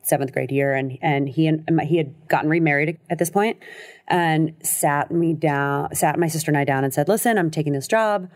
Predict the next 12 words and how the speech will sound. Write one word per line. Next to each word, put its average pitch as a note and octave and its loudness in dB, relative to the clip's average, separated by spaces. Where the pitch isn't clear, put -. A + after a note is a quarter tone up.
Um, D#3+ 0
so D3+ -4
we're D3+ 2
moving D#3 2
to C#3+ 0
Seattle. A3+ 0
Do D#3+ -4
you, D3+ 0
you F3 2
have F3 0
a D#3+ 0
choice. - -4